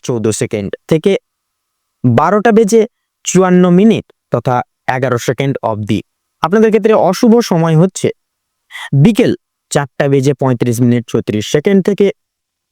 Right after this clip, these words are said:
বিশেষ করে ছটা বেজে সাঁইত্রিশ মিনিট এবং ছাপ্পান্ন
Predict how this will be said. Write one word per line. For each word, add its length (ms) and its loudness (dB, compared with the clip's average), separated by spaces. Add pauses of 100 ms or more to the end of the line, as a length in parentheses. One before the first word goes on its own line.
(640)
বিশেষ 280 4
করে 180 4 (180)
ছটা 360 0
বেজে 300 4 (260)
সাঁইত্রিশ 460 -2 (100)
মিনিট 240 2
এবং 220 0 (280)
ছাপ্পান্ন 380 -4